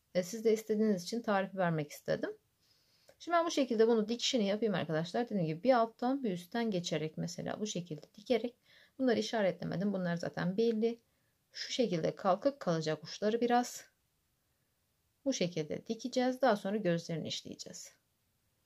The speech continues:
Evet arkadaşlar, saçlarımızı diktik.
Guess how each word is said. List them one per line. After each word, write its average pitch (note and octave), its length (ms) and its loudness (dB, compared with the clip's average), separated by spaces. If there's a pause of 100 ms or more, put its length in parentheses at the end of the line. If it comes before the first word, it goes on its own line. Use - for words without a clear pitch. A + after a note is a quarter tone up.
(520)
Evet A3+ 240 -2
arkadaşlar, E3+ 800 0 (140)
saçlarımızı E3+ 840 -6
diktik. A#3 720 -2